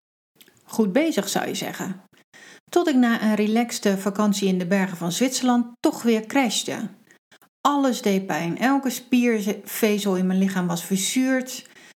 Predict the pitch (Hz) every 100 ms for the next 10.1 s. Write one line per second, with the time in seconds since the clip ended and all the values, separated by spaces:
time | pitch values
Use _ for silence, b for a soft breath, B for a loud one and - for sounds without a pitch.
0 | _ - 190 196 - 196 190 196 208 254
1 | 254 233 208 202 196 190 180 180 - _
2 | _ _ - 311 294 247 214 202 190 208
3 | 202 196 190 185 175 180 - 175 175 175
4 | 147 151 156 175 B B B B 208 220
5 | 220 202 - - 190 190 180 190 - 185
6 | 190 185 220 202 180 180 170 156 139 175
7 | 185 185 - - - 220 247 247 220 220
8 | - - _ - 185 190 190 175 180 190
9 | 196 175 175 208 196 170 170 214 254 -